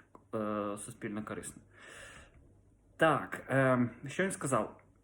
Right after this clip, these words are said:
М, після того, як реставрують, е, в общем, в мене тут, е, каша із зап'ясних і п'ясних кісток, і це, ну, великий виклик. Ну, і відсутні розгиначі пальців, які на фінальній фазі будуть,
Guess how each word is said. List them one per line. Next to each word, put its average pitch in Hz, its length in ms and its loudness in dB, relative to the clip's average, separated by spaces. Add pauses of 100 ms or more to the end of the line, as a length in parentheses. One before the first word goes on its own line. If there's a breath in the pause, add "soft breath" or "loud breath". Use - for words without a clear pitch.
(120)
М, 139 360 4
після 151 180 -4
того, 160 280 2
як 147 180 2
реставрують, 143 640 0 (160)
е, 110 180 -6 (240)
в 98 60 -10
общем, 120 280 -6
в 127 40 0
мене 123 240 0
тут, 117 460 -10
е, 107 500 -6 (280 loud breath)
каша 110 380 -2 (120)
із 110 300 -6
зап'ясних 110 640 -8
і - 20 -20
п'ясних 107 420 -8
кісток, 208 420 -6
і 123 40 -4
це, 107 240 -8 (280)
ну, 113 100 -8
великий 107 420 -6
виклик. 120 300 -8 (400 loud breath)
Ну, 202 60 -4
і 190 40 -2
відсутні 123 680 -4
розгиначі 113 680 -4
пальців, - 580 -10
які 107 420 -10
на 110 120 -4
фінальній 110 420 -4
фазі 113 380 -4
будуть, 107 440 -8